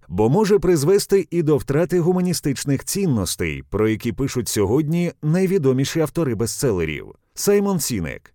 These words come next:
Керол Двек. Тім Ферріс, Марк Менсон та інші. І до зниження ефективності кожного окремого менеджера. Це відбувається тому, що ділова та нонфікшн література,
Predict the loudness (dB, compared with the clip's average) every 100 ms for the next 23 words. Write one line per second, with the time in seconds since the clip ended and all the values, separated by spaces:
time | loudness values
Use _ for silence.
0 | _ -2 0 2 0 -2 -6 -6 -16 _
1 | _ -4 -2 0 0 0 -2 -8 -16 -10
2 | -4 -2 -2 -2 -2 -2 -2 -2 -6 -4
3 | -4 -4 -4 -4 -4 -8 -10 -12 -20 _
4 | -2 2 2 2 2 0 2 2 0 2
5 | 0 0 0 2 0 0 -4 -2 0 0
6 | 2 2 2 2 2 0 2 2 2 0
7 | 0 0 -2 -2 -4 -4 -6 -14 _ -8
8 | 0 2 2 2 4 6 6 4 0 2
9 | 2 2 0 0 0 0 2 2 2 2
10 | 0 0 0 0 0 -2 -2 -2 -4 -2
11 | -2 0 0 0 0 2 2 0 -4